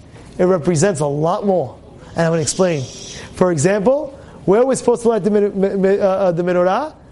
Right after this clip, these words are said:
Next to the mezuzah, right? You have the mezuzah, and you have the menorah. What's the doorpost? The Het. Like the seal of the, of, of, of the Kohen Gadol.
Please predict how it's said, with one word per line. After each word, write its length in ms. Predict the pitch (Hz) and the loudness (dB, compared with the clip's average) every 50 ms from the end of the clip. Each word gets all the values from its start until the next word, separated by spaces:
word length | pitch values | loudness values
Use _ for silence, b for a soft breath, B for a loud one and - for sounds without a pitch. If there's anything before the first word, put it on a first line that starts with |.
| - - - | -20 -6 -4
Next 200 | 175 202 196 - | -2 -2 -2 0
to 80 | 208 | 0
the 60 | 214 208 | 0 0
mezuzah, 520 | 202 175 214 220 294 320 269 175 - - - | 0 -2 0 0 0 0 0 -4 -6 -10 -4
right? 180 | - 196 208 226 | -2 0 2 2
You 80 | 220 | 2
have 80 | 214 214 | 0 0
the 80 | 202 208 | 0 0
mezuzah, 580 | 208 196 185 185 170 226 262 302 330 339 - B B B B - | 0 0 0 0 0 0 0 0 0 -2 -4 B B B B 0
and 80 | 185 | 0
you 60 | 202 | 2
have 80 | 214 208 | 2 2
the 60 | 214 | 0
menorah. 300 | 214 220 254 294 311 302 B B B | 2 2 2 0 -2 -4 B B B
What's 260 | - 190 226 262 262 - | 0 0 2 2 0 -2
the 80 | 240 | 0
doorpost? 440 | 190 220 240 233 233 269 285 294 - | 0 0 0 0 0 -2 -2 -2 -4
The 100 | 277 240 | -6 -6
Het. 300 | 190 240 294 269 - - - - - - - - - - - - - - - - - - - | -2 0 0 0 0 -4 -10 -20 -20 -20 -20 -20 -20 -20 -20 -20 -20 -20 -20 -20 -16 -4 -2
Like 180 | 185 185 185 | 0 2 2
the 80 | 170 185 | 2 0
seal 220 | - - 247 254 | 0 2 2 2
of 80 | 247 214 | 2 2
the, 100 | 226 220 | 2 0
of, 240 | 220 - - 202 202 | 2 0 0 0 0
of, 500 | 208 214 208 208 214 220 220 214 208 190 | 0 0 2 0 0 0 0 -2 -2 0
of 60 | 190 | 0
the 80 | 208 196 | -2 0
Kohen 240 | - 208 220 226 | 0 0 0 2
Gadol. 440 | 220 240 247 277 262 208 143 - - | 2 2 2 2 0 0 -4 -8 -14